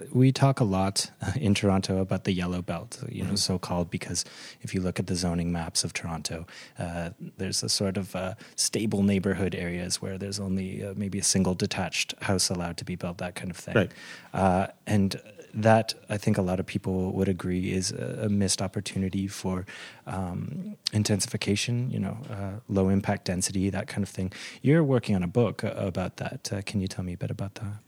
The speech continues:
Speaker 2: Yeah, so the, the book is called House Divided, um, and it's gonna look at,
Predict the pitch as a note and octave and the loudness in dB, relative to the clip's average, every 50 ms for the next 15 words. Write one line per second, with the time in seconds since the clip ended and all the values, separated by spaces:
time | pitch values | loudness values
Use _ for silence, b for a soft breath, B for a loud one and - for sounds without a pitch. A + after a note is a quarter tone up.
0 | _ - _ _ - - - - C#3 A#2+ - - C#3 C3+ C#3+ D3 D3+ D#3 D3+ E3 | _ -20 _ _ -6 -2 8 10 10 10 12 10 10 12 12 12 12 10 6 0
1 | F#3+ F#3+ F3+ D3+ A#2 - _ _ _ - D3 B2+ F#3+ E3+ - D#3+ - - C#3+ C3+ | -6 -6 -6 -8 -8 -10 _ _ _ 6 10 10 10 8 8 2 6 8 8 8
2 | G#2+ G2 A2 A2+ - - - G#2 F#2+ F#2+ F2+ F#2 F2+ G2 F#2+ G2 G2+ G#2 - - | 10 8 6 6 6 2 0 4 4 4 4 6 4 4 4 4 2 -2 -6 -4
3 | G3 G3+ A#2+ G2+ F#2+ F#2 F2+ G2 - F#3 F#3+ F#3+ D3 A#2+ A2 G#2+ - - - - | 2 4 6 6 6 4 2 0 0 -2 2 6 6 8 8 6 4 0 4 4
4 | - - - - F3+ F3+ D#3+ C#3 B2+ - D3+ C3+ C3 | 4 6 8 8 8 10 10 10 10 10 8 8 8